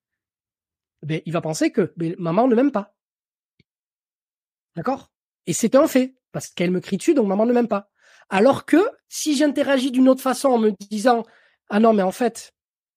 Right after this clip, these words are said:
ce que j'ai fait était dangereux, donc elle a eu peur, et comme elle tient à moi,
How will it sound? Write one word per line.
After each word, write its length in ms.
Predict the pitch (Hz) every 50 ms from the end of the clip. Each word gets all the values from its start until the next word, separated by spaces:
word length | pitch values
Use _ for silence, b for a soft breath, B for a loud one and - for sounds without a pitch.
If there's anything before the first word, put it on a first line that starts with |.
| _ _
ce 240 | - - - - 277
que 200 | 269 277 - 277
j'ai 200 | 233 202 254 240
fait 440 | - - - 294 269 233 - _ _ _ _ _ _ _ _ _ _ _ _
était 240 | 180 165 - 190 175
dangereux, 760 | 156 160 254 269 277 269 220 233 269 262 262 262 247 - _ _ _ _ _ _ _ _ _ _ _ _ _ _ _ _ _ _
donc 240 | 196 190 190 - 202
elle 100 | 190 196
a 80 | 196
eu 80 | 208 208
peur, 420 | 208 _ 262 277 262 247 202 - _ _ _ _ _ _ _ _ _ _ -
et 80 | 180
comme 260 | - - - 311 285 285
elle 120 | 262 233
tient 260 | - - 277 254 247
à 20 | 240
moi, 400 | 240 240 247 240 233 214 -